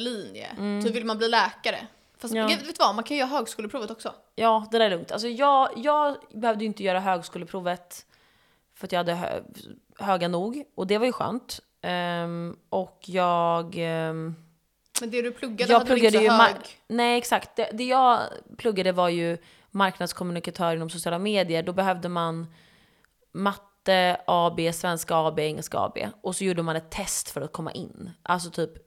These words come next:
Speaker 2: hur
Speaker 1: Hur bra du är på marknadsföring. Typ gör
Speaker 2: Exakt.
Speaker 1: ett case,
Speaker 2: Typ
Speaker 1: liksom.
Speaker 2: ha, har du en grundförståelse?
Speaker 1: Ja.
Speaker 2: Annars fick man inte vara med, liksom.
Speaker 1: Nej.
Speaker 2: Nej.
Speaker 1: Och det är ju bra, tycker jag.
Speaker 2: Ja, det var så skönt, för då visste jag att jag var runt personer som ändå var lite normala, typ.
Speaker 1: Ja.
Speaker 2: Ehm.
Speaker 1: Nej, så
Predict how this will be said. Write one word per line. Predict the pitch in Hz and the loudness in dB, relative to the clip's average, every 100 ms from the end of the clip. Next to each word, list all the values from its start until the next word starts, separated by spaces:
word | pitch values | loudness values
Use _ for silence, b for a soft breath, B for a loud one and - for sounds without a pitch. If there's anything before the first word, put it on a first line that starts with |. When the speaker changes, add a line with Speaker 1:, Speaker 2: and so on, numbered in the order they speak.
| 156 | -10
Speaker 2:
hur | 190 170 160 - _ _ | -6 -4 -6 -8 _ _
Speaker 1:
Hur | 247 | -8
bra | 220 226 196 | -2 2 2
du | 185 | 0
är | |
på | 180 208 | -4 -4
marknadsföring. | 190 220 185 - 196 120 123 | -4 -4 -12 -4 -4 -4 -6
Typ | 208 202 | -6 0
gör | 214 202 | 2 2
Speaker 2:
Exakt. | 190 175 - | 2 0 -4
Speaker 1:
ett | - | -10
case, | - | -6
Speaker 2:
Typ | - | -4
Speaker 1:
liksom. | 202 - 233 | -4 4 8
Speaker 2:
ha, | 220 - | 10 10
har | 214 | 6
du | 202 180 | 4 2
en | 185 | 0
grundförståelse? | 185 196 175 170 160 165 - - - 180 196 - - - | 2 0 0 -4 -6 -10 -12 -16 -8 -6 -4 -4 -8 -6
Speaker 1:
Ja. | 226 214 - | -2 -4 -6
Speaker 2:
Annars | - 196 185 | -4 -4 -4
fick | 185 | -6
man | 165 | -8
inte | 160 - | -8 -8
vara | - 160 | -8 -10
med, | - | -10
liksom. | - | -8
Speaker 1:
Nej. | 226 - - | -8 -8 -14
Speaker 2:
Nej. | - - | -14 -8
Speaker 1:
Och | |
det | 226 | -2
är | 277 | -2
ju | 202 | 0
bra, | 196 - | -2 -4
tycker | - - | -8 -18
jag. | - _ - | -20 _ 0
Speaker 2:
Ja, | 214 | 2
det | 208 | 2
var | 247 | 0
så | - 233 | 0 0
skönt, | 269 220 | 0 0
för | 226 | -2
då | |
visste | 226 240 | -4 -4
jag | |
att | 202 | 0
jag | 190 | 2
var | 190 | 2
runt | 208 185 | 2 -2
personer | - 175 170 | -8 -8 -8
som | 165 175 | -6 -6
ändå | 165 | -2
var | 175 170 139 | 0 2 0
lite | 90 80 180 165 | -2 -8 -6 -6
normala, | 170 143 71 | -4 -4 -6
typ. | - - | -10 -12
Speaker 1:
Ja. | - 220 208 - | -6 -6 -6 -12
Speaker 2:
Ehm. | - 170 170 - 156 _ _ _ _ | -12 -12 -12 -14 -16 _ _ _ _
Speaker 1:
Nej, | 247 262 | -6 -6
så | 269 269 | -4 -6